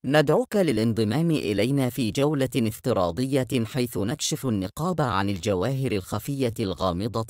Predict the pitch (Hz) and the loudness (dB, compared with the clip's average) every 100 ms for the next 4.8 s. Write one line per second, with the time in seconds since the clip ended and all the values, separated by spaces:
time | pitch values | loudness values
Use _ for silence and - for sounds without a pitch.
0 | 113 87 85 98 92 95 90 90 95 92 | -6 -4 -4 -4 -4 -4 -6 -6 -4 -4
1 | 135 107 76 - _ _ _ _ _ _ | -4 -6 -8 -14 _ _ _ _ _ _
2 | _ _ _ _ _ _ _ _ _ 233 | _ _ _ _ _ _ _ _ _ -2
3 | - 196 170 135 113 143 160 123 120 92 | 2 4 4 4 2 2 2 2 0 0
4 | 98 98 98 113 92 92 127 | 2 2 0 0 0 0 0